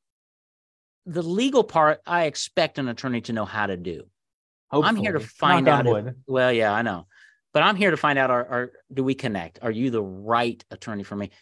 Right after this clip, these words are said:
Speaker 1: If you do these types of things that we're talking about, position yourself with authority and without beating your chest, but do it in a right way with humility in the servant's heart,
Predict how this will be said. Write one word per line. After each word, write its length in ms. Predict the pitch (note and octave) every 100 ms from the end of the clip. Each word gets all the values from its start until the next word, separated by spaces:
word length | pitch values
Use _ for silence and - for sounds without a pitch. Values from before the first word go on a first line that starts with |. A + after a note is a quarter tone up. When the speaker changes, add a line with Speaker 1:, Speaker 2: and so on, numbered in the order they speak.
| _
Speaker 1:
If 120 | -
you 80 | F3+
do 120 | A#3+
these 240 | G3+ G#3 -
types 400 | - F3+ F3+ E3
of 100 | C3+
things 320 | D3+ D#3 D3
that 80 | C#3+
we're 80 |
talking 140 | C#3+ C#3+
about, 160 | C#3+
position 420 | C#3 B2 A#2+ D3+ D#3+
yourself 300 | C#3 C#3 C#3
with 100 | A2+
authority 800 | G#2+ _ - C#3+ D3 C#3+ C#3 - - _ _ _ _ _ _
and 200 | C3 C3
without 360 | D3 C#3+ F#3+ D#3+
beating 260 | E3+ F3 G3
your 100 | E3+
chest, 520 | - B2 F#2+ - - _ _ -
but 120 | D3+
do 120 | D#3
it 80 | F3+
in 120 | F3+
a 100 | C#3+
right 300 | B2 C3 D3
way 160 | C#3 C3+
with 160 | B2
humility 640 | - B2+ A2+ A#2+ C#3+ C#3+ C#3+
in 80 |
the 100 | A#2+
servant's 440 | F#2+ - C3+ C3+ C3+
heart, 520 | - A2+ C3+ B3 -